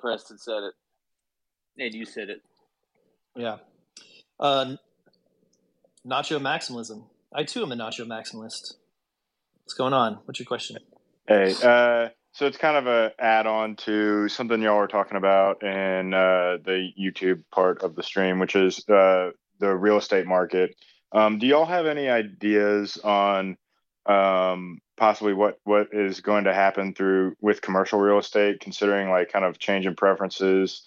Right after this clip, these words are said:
Speaker 3: in the market post-covid, the average, uh, length of lease being eight years, twenty twenty-four being halfway through that,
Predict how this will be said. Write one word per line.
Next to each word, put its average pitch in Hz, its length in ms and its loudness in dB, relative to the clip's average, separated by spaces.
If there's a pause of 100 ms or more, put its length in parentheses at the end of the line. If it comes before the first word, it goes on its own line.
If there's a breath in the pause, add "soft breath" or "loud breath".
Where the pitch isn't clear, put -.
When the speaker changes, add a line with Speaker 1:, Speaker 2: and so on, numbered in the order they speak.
(340 soft breath)
Speaker 3:
in 95 100 -2
the 95 80 0
market 95 400 2
post-covid, 104 1120 2
the 95 100 0
average, 92 680 -2 (100)
uh, 92 240 2
length 95 280 -2
of 87 120 -4
lease 95 480 -2
being 90 340 -4
eight 95 200 0
years, 92 560 0 (380)
twenty 92 180 -2
twenty-four 92 480 0
being 90 260 -2
halfway 87 420 0
through 90 180 -4
that, 90 380 4